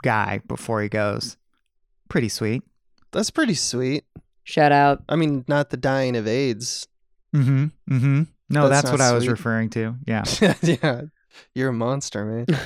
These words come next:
Speaker 2: Uh, this movie bombed, too.
Speaker 1: Oh, did it?
Speaker 2: Yeah.
Speaker 1: I didn't know about that.
Speaker 2: In nineteen ninety-two,
Speaker 3: I, yeah.
Speaker 2: it won twelve million dollars of budget for two million dollars box office.
Speaker 3: I
Speaker 2: Huge
Speaker 3: can't
Speaker 2: fi-, I mean,
Speaker 3: imagine
Speaker 2: not
Speaker 3: this really brings,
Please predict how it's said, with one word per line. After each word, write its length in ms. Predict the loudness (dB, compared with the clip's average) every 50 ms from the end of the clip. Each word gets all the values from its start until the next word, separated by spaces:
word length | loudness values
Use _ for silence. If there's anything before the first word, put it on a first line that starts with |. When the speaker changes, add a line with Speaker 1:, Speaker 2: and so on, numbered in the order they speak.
| -10 -16 _ _ _ _ -4
Speaker 2:
Uh, 420 | -2 0 0 0 0 0 -2 -4 -6 -8 -12 _ _ _ -20 -20 -2
this 240 | 2 2 2 4 4
movie 300 | 4 4 4 4 2 0
bombed, 760 | -2 -2 -2 0 2 2 2 2 0 -2 -4 -8 -10 -14 -14 -16 _ -8
too. 420 | -4 -2 0 0 0 0 0 -4 -2 2
Speaker 1:
Oh, 240 | 4 6 6 6 6
did 180 | 4 4 4
it? 200 | 4 4 2 0 -6 -12 -16 -18 -18 -18 -6 -2
Speaker 2:
Yeah. 160 | 0 2 2
Speaker 1:
I 40 | 4
didn't 180 | 2 2 2 0
know 140 | 0 0 0
about 260 | -2 -2 -4 -4 0
that. 100 | 2 4
Speaker 2:
In 100 | 4 6
nineteen 360 | 6 6 6 6 8 8 8
ninety-two, 440 | 8 6 6 4 2 2 4 6 6 8
Speaker 3:
I, 20 |
yeah. 300 | 8 8 8 6 6 6
Speaker 2:
it 60 | 4
won 180 | 4 2 2 0
twelve 460 | -2 0 2 4 6 6 6 4 2
million 460 | 2 2 4 4 4 4 2 2 4
dollars 420 | 4 4 4 4 4 4 2 2 0
of 120 | -2 0
budget 360 | 2 2 2 2 0 -2 -2 -2
for 120 | -6 -6
two 260 | -6 -4 -2 -2 0
million 360 | 0 0 0 0 0 0 0
dollars 280 | 0 2 2 0 -2 -2
box 340 | -2 -2 -2 -2 -2 -2 -4
office. 500 | -4 -4 -4 -4 -6 -6 -6 -8 -12 -14 -16 _ _ _ -4 2
Speaker 3:
I 180 | 4 6 6 6
Speaker 2:
Huge 160 | 4 4 4
Speaker 3:
can't 180 | 4 4 6 6
Speaker 2:
fi-, 40 |
I 40 | 4
mean, 40 | 4
Speaker 3:
imagine 720 | 4 4 4 4 4 4 2 2 4 4 6 6 6 6 6
Speaker 2:
not 180 | 4 2 -2 -4
Speaker 3:
this 800 | -6 -6 -4 0 4 4 6 6 6 4 4 0 -6 -8 -10 -8 -4
really 380 | 0 4 4 6 6 6 4 4
brings, 800 | 4 4 4 6 6 6 6 4 4 2 0 -2 -6 -10 -10